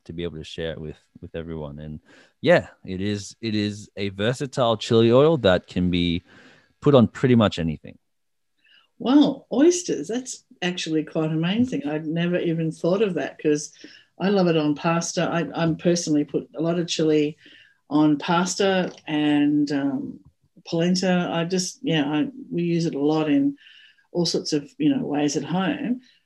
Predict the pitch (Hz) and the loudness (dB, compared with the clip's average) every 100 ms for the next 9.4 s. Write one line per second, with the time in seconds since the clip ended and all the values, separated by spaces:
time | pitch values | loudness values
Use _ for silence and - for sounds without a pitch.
0 | _ 170 156 147 143 156 151 156 160 156 | _ -2 2 2 0 -4 0 0 2 2
1 | 156 156 156 160 160 156 160 _ _ - | 2 2 0 0 0 -2 -6 _ _ -4
2 | 180 180 208 220 208 202 180 185 185 180 | -2 0 0 0 0 -2 0 0 0 0
3 | 175 170 165 165 185 - 139 170 - - | 0 0 0 0 -2 -4 -4 -4 -6 -14
4 | _ _ _ - 180 170 165 160 151 151 | _ _ _ -8 -4 -2 0 0 0 0
5 | 147 151 - - 160 165 160 - 175 156 | -2 -6 -12 -8 -2 0 0 -2 -2 -2
6 | - - - _ _ _ - 156 160 185 | -6 -16 -20 _ _ _ -6 -2 -2 -4
7 | 160 98 - - _ _ - _ _ _ | -4 -6 -8 -12 _ _ -20 _ _ _
8 | _ _ _ - 185 185 185 185 202 208 | _ _ _ -2 2 4 2 2 2 2
9 | 185 170 143 | 0 -2 -4